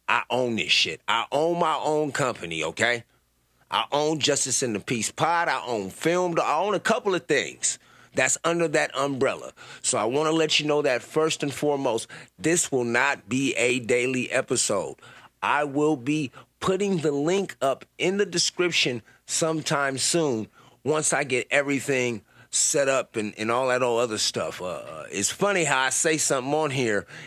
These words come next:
and then the next thing I know to go get stuff set up, somebody then took my name and all this other weird shit. Stop hating, okay? Don't, don't, don't hate on, on, on the great, all right? Don't, don't, don't,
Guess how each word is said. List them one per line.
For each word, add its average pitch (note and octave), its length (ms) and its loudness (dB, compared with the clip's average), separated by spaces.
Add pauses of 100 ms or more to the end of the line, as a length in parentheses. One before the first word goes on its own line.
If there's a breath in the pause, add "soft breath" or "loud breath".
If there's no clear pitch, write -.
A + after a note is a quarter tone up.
and B2 140 0
then C3 100 0
the B2 80 0
next B2 260 0
thing A#2+ 200 0
I A2+ 100 2
know C3 200 0
to A#2+ 60 0
go A2 160 0
get A2 220 -2
stuff A#2 320 0
set A#2 260 2
up, C3 240 0
somebody A2+ 420 -2
then G2+ 160 -2
took A#2 240 -4
my G2+ 100 -2
name B2 440 0
and G2+ 100 -2
all G#2+ 160 0
this G#2 160 0
other A2 280 -2
weird A2+ 320 0
shit. F2 220 0 (200 loud breath)
Stop A3+ 340 0
hating, F#2+ 320 -2
okay? A2 400 -2 (420 soft breath)
Don't, E3+ 240 0
don't, F#3 400 0
don't F#3 240 2
hate F3 320 0 (160)
on, C#3 300 0
on, B2 340 -2
on B2 80 -2
the A#2 80 -2
great, G2 320 0 (340)
all F#2+ 120 -2
right? C#3 260 0 (100)
Don't, A2+ 240 -2
don't, C#3 340 -2
don't, D#3 320 -2